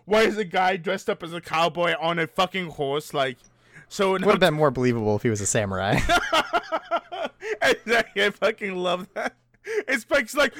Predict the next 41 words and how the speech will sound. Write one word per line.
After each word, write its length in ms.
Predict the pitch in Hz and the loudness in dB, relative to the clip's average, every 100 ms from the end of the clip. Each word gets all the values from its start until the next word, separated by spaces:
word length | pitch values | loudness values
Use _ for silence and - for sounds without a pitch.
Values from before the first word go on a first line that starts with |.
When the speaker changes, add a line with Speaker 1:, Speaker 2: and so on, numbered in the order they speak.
| 277 | -4
Speaker 1:
"Look 180 | 320 370 | -2 0
at 100 | 370 | 4
my 160 | 349 | 4
bag. 480 | 277 220 - - 254 | 4 4 4 4 0
Don't 180 | 208 349 | 0 0
you 60 | 330 | 0
see 180 | 359 | -2
the 180 | 330 254 | 2 2
hooves?" 520 | 170 208 302 359 339 - | 2 2 2 -2 -12 -6
<laughs> 1300 | 370 - 349 - - - - - 427 - 269 - - - _ _ _ _ _ _ _ 415 - _ _ - | -6 -4 -8 -8 -8 -8 -10 -8 -8 -8 -14 -8 -10 -10 _ _ _ _ _ _ _ -12 -12 _ _ 2
Speaker 2:
Also, 340 | 151 151 143 | 4 6 6
Ein's 320 | 131 135 127 | 6 4 4
wearing 220 | 123 117 | 2 2
that 160 | 113 101 | 2 2
wig. 320 | 107 107 110 - - - - | 2 2 0 -4 -6 -12 -2
Speaker 1:
Oh, 180 | 240 240 | 2 4
yeah. 640 | 226 220 208 208 185 180 - _ _ _ _ _ _ _ _ _ _ _ _ - | 2 2 2 2 2 -2 -8 _ _ _ _ _ _ _ _ _ _ _ _ -4
I 100 | 196 | -2
did 180 | 214 190 | -2 -2
put 140 | 220 | -2
that 160 | 180 156 | -2 -2
Ein 200 | 175 180 | -2 -2
is 140 | 165 151 | -4 -6
wearing 320 | 156 143 131 | -4 -4 -6
wig. 320 | 127 143 208 - 427 440 - _ | -6 -6 -10 -6 -4 -4 -6 _
<laughs> 160 | 330 285 - 359 311 _ _ _ _ _ - | -14 -14 -14 -20 -20 _ _ _ _ _ -20
So 200 | - 170 | -10 -6
they're 180 | 151 147 | -4 -6
gonna 220 | 151 180 | -6 -8
go 180 | 165 156 | -4 -4
get 220 | 143 147 | -4 -6
the 60 | 135 | -8
bounty, 580 | 117 131 127 120 113 107 | -8 -6 -6 -10 -10 -6
and 180 | 113 113 | -6 -4
they 80 | 117 | -4
have 180 | 127 - | -6 -8
to 80 | |
go 140 | 120 127 | -12 -12
to 100 | 117 | -10
the 120 | 107 | -14
party. 500 | - 160 139 107 | -8 -6 -6 -10